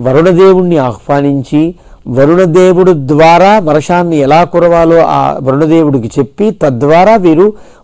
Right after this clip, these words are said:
వర్షాన్ని కురిపించమని ప్రార్థన చేస్తారు. నిజానికి ఇంతగా అమితంగా ప్రేమించే గోపబాలకుల కోసం, గోపకుల కోసం, గోపకులం కోసం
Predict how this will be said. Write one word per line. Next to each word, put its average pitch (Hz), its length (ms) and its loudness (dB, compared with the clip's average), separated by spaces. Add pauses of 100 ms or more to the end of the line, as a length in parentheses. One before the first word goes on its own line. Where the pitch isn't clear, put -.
వర్షాన్ని 160 500 0
కురిపించమని 151 540 -4
ప్రార్థన 131 460 -4
చేస్తారు. 117 420 -8 (400)
నిజానికి 156 720 -2
ఇంతగా 160 520 -2
అమితంగా 190 680 0
ప్రేమించే 175 800 -2
గోపబాలకుల 147 920 0
కోసం, 127 420 -10 (280)
గోపకుల 175 420 0
కోసం, 143 460 -4 (560)
గోపకులం 185 600 0
కోసం 151 440 -2